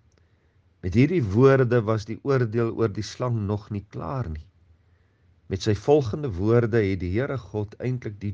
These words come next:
duiwel, wat homself in die slang versteek het, veroordeel. Die duiwel het 'n vennootskap met die eerste twee mense aangegaan. Eers met die vrou en deur haar ook met haar man. Die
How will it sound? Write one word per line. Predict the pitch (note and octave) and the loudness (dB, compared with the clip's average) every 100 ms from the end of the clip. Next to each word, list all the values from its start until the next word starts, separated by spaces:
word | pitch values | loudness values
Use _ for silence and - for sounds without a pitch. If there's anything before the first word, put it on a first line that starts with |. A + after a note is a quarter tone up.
| - | -2
duiwel, | G#2 C3+ A#2 F#2 E2+ E2+ _ _ _ _ _ _ - | 0 0 0 -2 -4 -8 _ _ _ _ _ _ -4
wat | G#2+ B2 | 0 4
homself | A#2 - D3+ C#3+ B2+ | 4 8 8 6 0
in | B2 | -6
die | A#2+ | -6
slang | - C#3 C#3 B2 | -4 -4 -4 -8
versteek | B2 - - E3 - F2+ | -10 -12 -10 -8 -8 -10
het, | D#2+ _ - | -12 _ -12
veroordeel. | - F2+ F2 D2 C#2+ D2 - - _ _ _ _ _ _ _ _ | -8 -4 -4 -4 -10 -12 -14 -20 _ _ _ _ _ _ _ _
Die | G2+ | 0
duiwel | A#2 B2 C3 C3 | 8 8 8 4
het | B2+ | 2
'n | B2 - | -2 -4
vennootskap | A#2 B2 D3+ - - C3 B2 | 0 2 2 0 -10 -10 -8
met | A2+ | -12
die | A#2+ B2 | -8 -6
eerste | C3 B2 | -6 -8
twee | - A2+ | -8 -6
mense | G#2 C#3 C3+ - | -6 -6 -8 -8
aangegaan. | F#2+ F2 E2 E2 - D#2 C#2+ _ _ _ _ _ - | -8 -8 -10 -16 -14 -16 -16 _ _ _ _ _ 2
Eers | C#3 C3 - | 4 4 0
met | A#2+ | 0
die | A2 | 0
vrou | - - C#3+ A2+ E2+ F2 _ _ _ _ _ | -6 -6 -4 -4 -6 -12 _ _ _ _ _
en | A2+ A2 E2+ | 0 0 2
deur | G#2 B2+ D3+ G#2+ | 4 4 4 4
haar | G2 A#2 A2+ F2+ | 2 2 2 0
ook | A#2+ B2 A#2 | -6 -8 -8
met | A#2+ | -8
haar | G2+ F#2+ | -8 -8
man. | F#2 B2 G#2+ F2+ _ _ _ _ _ _ _ _ _ _ - | -6 -6 -6 -8 _ _ _ _ _ _ _ _ _ _ -8
Die | D#2+ | -2